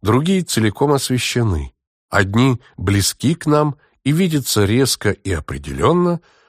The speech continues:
другие отделены значительным воздушным пространством,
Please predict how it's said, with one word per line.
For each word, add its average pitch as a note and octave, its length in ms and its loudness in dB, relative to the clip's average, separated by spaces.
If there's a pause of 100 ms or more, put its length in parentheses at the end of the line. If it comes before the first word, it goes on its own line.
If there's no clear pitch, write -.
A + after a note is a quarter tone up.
(140)
другие A#2+ 640 0
отделены C#3+ 640 0
значительным C#3+ 880 0
воздушным G2+ 720 -2
пространством, F2+ 1080 -4